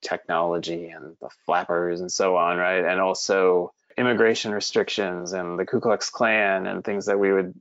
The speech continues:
we would think are, are not very progressive, right? So I was interested in kind of thinking through those questions with the students and, and introducing them to primary sources. And so, and so Benjamin Button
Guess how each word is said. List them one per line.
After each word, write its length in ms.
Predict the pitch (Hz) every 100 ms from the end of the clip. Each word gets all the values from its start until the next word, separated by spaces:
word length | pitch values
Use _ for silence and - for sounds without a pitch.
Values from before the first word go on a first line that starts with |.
| -
we 160 | 107 98
would 140 | 92
think 220 | 104 95
are, 380 | 90 87 87 -
are 380 | - 87 85 85 - _ -
not 340 | 113 110 104 -
very 420 | 104 92 87 87
progressive, 600 | 85 92 82 78 - - -
right? 300 | - - -
So 180 | 110
I 100 | 107
was 180 | 113 113
interested 480 | 139 139 131 - 110
in 100 | 107
kind 200 | - 101
of 100 | 92
thinking 420 | - 92 87 92
through 280 | 85 - 90
those 220 | 87 85
questions 560 | - 76 - - 95 82
with 100 | 87
the 80 | -
students 440 | - 92 90 92
and, 200 | 131 123 -
and 160 | 120
introducing 580 | - 113 104 104 - 98
them 160 | 98 90
to 80 |
primary 380 | 90 98 90 87
sources. 460 | - 92 - 101 104
And 180 | 110 110
so, 360 | 135 117 110 - _ _ _ _
and 200 | 117 127
so 180 | 123 135
Benjamin 460 | 120 139 135 131 117
Button 540 | 110 110 110 104 104